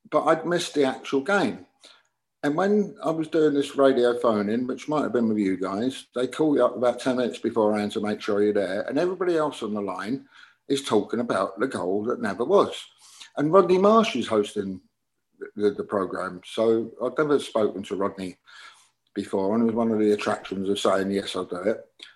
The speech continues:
So I'm thinking, "How the blinking hell am I gonna get out talking about the goal that never was?" <laughs> Because I never saw it. And then it came to it. They played Anarchy in the U K.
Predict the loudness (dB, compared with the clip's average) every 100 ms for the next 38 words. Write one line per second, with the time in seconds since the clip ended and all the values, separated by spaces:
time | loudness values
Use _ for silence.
0 | -12 -6 -6 -2 -2 -2 -6 -8 -4 -2
1 | 0 0 0 0 0 0 -2 -4 -4 -4
2 | -2 -2 -2 -4 -2 -4 -2 -4 -2 -2
3 | -2 -2 2 2 2 -2 -4 -4 -4 -4
4 | -8 -12 -16 -16 -16 -18 -20 -10 -2 0
5 | 0 0 -2 -2 -2 0 2 2 -2 -8
6 | -2 0 0 0 -2 -2 -2 -2 0 2
7 | 2 2 2 2 0 0 0 2 2 2
8 | 2 2 -2